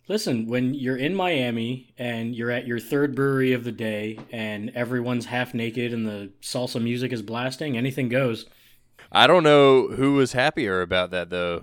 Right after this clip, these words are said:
Speaker 2: In the photo, it looked like your wife was significantly happier about you drinking a slushy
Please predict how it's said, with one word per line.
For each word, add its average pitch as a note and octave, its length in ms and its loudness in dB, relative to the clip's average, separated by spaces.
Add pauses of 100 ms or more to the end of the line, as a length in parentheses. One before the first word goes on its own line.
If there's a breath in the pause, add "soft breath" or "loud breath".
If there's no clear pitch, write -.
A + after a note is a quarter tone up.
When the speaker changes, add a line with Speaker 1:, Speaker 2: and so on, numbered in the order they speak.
Speaker 2:
In G#2 220 -4
the G2 100 0
photo, A#2 460 4
it F#2 100 -2
looked G#2 240 -4
like F#2+ 480 0
your F2+ 160 -4
wife G#2 480 -2
was A#2 240 -8
significantly G#2 1400 -4
happier F#2 680 -4
about G2 520 -2
you G#2 300 -4
drinking G2 500 -8
a F2+ 60 -10
slushy F#2+ 600 -6